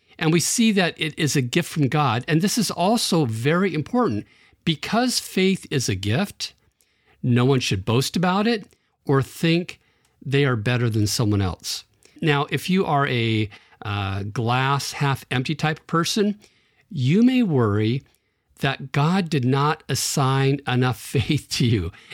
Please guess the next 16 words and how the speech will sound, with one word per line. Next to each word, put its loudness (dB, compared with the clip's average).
And 2
you 4
may 2
be 0
tempted -4
to -4
blame 2
God 0
if -2
you 2
feel 0
your -2
faith -2
level 0
is -2
low. -2